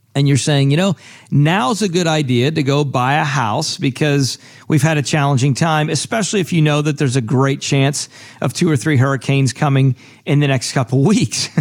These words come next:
<laughs> You might wanna say, "Well, let me just wait and see what happens there, and then I'll act." Now, I'm not saying that you sit on the sidelines forever, for sure. That's not a good approach or a good plan.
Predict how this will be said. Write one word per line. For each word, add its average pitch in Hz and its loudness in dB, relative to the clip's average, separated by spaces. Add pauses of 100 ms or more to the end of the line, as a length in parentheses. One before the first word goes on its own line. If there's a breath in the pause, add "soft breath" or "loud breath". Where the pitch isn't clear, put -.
(140)
<laughs> - -8
You 180 2
might 180 0
wanna 170 2
say, 151 0
"Well, 202 -2
let 330 -2
me 403 0
just - -2
wait 233 -2
and 202 -2
see 233 0
what 208 0
happens 147 0
there, 123 0
and 202 -2
then 247 -2
I'll 127 0
act." - -6 (640 soft breath)
Now, 151 0
I'm 226 0
not 339 -4
saying 240 0
that 202 -2
you 175 0
sit 190 0
on 165 0
the 139 2
sidelines 139 0
forever, 139 -4
for 131 -4
sure. 165 -2
That's 127 -4
not 147 0
a 127 -2
good 127 0
approach 143 -2
or 127 0
a 123 -2
good 117 -2
plan. - -4